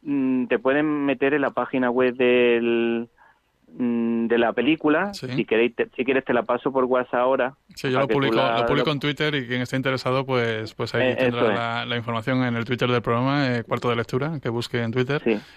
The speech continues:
Speaker 2: y, y ya ahí tiene toda la información donde se, se proyecta, donde se exhibe.
Speaker 1: Pero es muy importante, es muy importante que se vea esta semana, que la gente la vea para que luego pueda haber más promoción y más gente tenga
Speaker 2: Ah,
Speaker 1: oportunidad de
Speaker 2: perfecto.
Speaker 1: disfrutar.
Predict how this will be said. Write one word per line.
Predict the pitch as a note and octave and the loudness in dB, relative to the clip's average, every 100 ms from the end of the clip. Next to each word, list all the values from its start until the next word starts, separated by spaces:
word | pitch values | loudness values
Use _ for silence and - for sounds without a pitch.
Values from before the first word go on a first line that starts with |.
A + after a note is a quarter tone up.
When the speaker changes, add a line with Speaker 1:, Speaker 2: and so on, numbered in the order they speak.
| - - | -10 -4
Speaker 2:
y, | A#2 A2+ A2 A2 A#2 B2 | -2 0 -2 -2 -4 -4
y | A2 A2 | -2 -2
ya | A2 A2+ A2+ | 0 0 0
ahí | A2+ | -2
tiene | A2+ A2+ A#2 | -2 -2 -2
toda | A2+ | 0
la | A#2+ | -2
información | A#2 A#2 B2+ | 0 0 2
donde | B2 B2 | 2 0
se, | A#2+ A#2+ A#2 A#2 A#2+ - - - | 0 0 0 0 -2 -8 -20 -14
se | - A#2+ | -6 -2
proyecta, | A2+ B2 C#3 C#3 C#3 C3+ | 0 0 -2 -2 0 0
donde | B2 | -2
se | A#2 | -4
exhibe. | A#2 - C3+ A#2+ | -6 0 2 2
Speaker 1:
Pero | B2 | 4
es | C3 | 4
muy | C#3+ | 2
importante, | D3 C#3+ D3 C#3+ D3 C#3 | 2 0 0 0 2 2
es | |
muy | C3 C#3 | 2 2
importante | C#3 B2+ C3+ C3 | 0 0 0 0
que | C#3 | -2
se | - | 2
vea | A#2 A#2+ | 2 2
esta | - B2 | 0 -2
semana, | A#2+ A2 G2 F#2+ | -2 0 0 0
que | G2 | 0
la | G2 | 0
gente | - A2 A2+ A#2+ | 0 -2 0 0
la | A#2+ | 2
vea | A#2 A#2+ | 2 2
para | A#2+ A2 | 0 -2
que | A2+ | 0
luego | G#2+ G#2+ A2+ A2+ | 0 4 4 4
pueda | A2 A#2+ A2+ | 2 0 2
haber | A2+ | 2
más | A#2 | -2
promoción | - A2 A2+ A#2 A2 | -2 -2 0 0 0
y | |
más | A2+ G#2+ - | 0 0 -2
gente | A2+ A2 | -2 -2
tenga | A2 A2 | 0 0
Speaker 2:
Ah, | |
Speaker 1:
oportunidad | G#2+ A2 A#2 G#2+ G#2+ G#2+ | 0 -2 -2 0 0 2
de | G#2+ | 2
Speaker 2:
perfecto. | G#2+ G#2+ - | 2 0 -4
Speaker 1:
disfrutar. | A2+ A#2 A2 A2 | -4 0 0 0